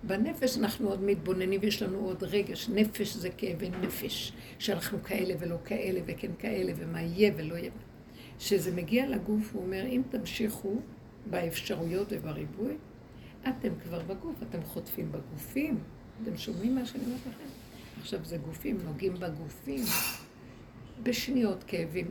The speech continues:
כאלה וכאבים כאלה, וצער כזה, קצת הרגל מתעקמת, וזה קורה ככה, וכאבים. אז אני אומרת, "אה, אוי לי, כי נדמתי, אנחנו עכשיו, האור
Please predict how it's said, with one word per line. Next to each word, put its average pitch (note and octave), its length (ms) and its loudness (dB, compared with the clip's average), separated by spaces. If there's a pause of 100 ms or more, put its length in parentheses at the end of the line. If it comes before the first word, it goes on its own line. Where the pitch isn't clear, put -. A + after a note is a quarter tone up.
כאלה F#3+ 400 2
וכאבים E3+ 500 -4
כאלה, F3 300 -6
וצער - 440 -6
כזה, - 280 -6
קצת - 200 -6
הרגל G3 340 0
מתעקמת, B3 500 -4
וזה F#3 140 -2
קורה - 280 -4
ככה, - 300 -6 (680)
וכאבים. A3+ 720 6 (1160)
אז F#3 100 -2
אני F#3+ 100 2
אומרת, G3+ 160 0 (160)
"אה, C#4+ 60 6 (800)
אוי B3 220 8
לי, A#3 180 10
כי A#3 120 6
נדמתי, A3 600 6
אנחנו G3 520 2 (220)
עכשיו, - 360 -2 (460)
האור F3+ 300 -6